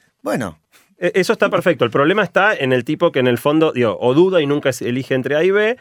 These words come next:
Speaker 2: o está constantemente cambiando. Bueno, hagamos do-, un mes de A,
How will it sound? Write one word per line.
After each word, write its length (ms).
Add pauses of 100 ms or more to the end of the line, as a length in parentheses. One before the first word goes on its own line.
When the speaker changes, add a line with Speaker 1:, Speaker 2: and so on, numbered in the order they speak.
(220)
Speaker 2:
o 160
está 180
constantemente 540
cambiando. 180
Bueno, 220
hagamos 340
do-, 120
un 200
mes 160
de 140
A, 240